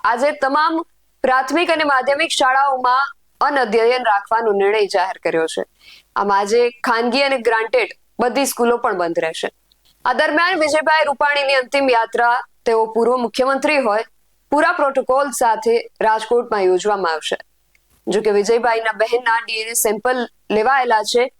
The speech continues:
તે મેચ થયા બાદ આ માટેની તારીખ જાહેર કરવામાં આવશે.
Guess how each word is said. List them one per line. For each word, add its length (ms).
તે 100
મેચ 240
થયા 180
બાદ 300
આ 60
માટેની 480
તારીખ 420
જાહેર 360
કરવામાં 440
આવશે. 320